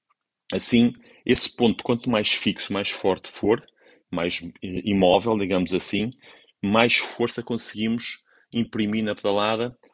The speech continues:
sem haver dissipação de forças, por assim dizer. Ou seja, um atleta, se calhar, por ter, eh, para dar um exemplo assim mais, mais corrente, mais corriqueiro, de, eh,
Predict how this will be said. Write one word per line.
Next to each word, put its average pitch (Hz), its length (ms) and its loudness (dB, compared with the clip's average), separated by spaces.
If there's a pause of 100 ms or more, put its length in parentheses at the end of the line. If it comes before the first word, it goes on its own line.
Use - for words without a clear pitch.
(160)
sem - 300 2
haver 113 200 2
dissipação 117 560 -2
de 104 80 -6
forças, - 480 -4 (180)
por 101 140 -8
assim 107 180 -6
dizer. 104 420 0 (340)
Ou 101 100 2
seja, 101 240 2
um 104 60 6
atleta, 98 320 0
se - 120 -10
calhar, 95 480 0
por 120 120 -6 (120)
ter, 90 340 2 (580)
eh, 87 400 0 (120)
para - 80 -2
dar 135 60 2
um 110 60 4
exemplo 98 280 0
assim 98 180 -2
mais, 95 360 0
mais 101 240 -2
corrente, - 460 -4
mais 90 200 -2
corriqueiro, 80 560 -4
de, 92 320 2 (580)
eh, 65 1080 -2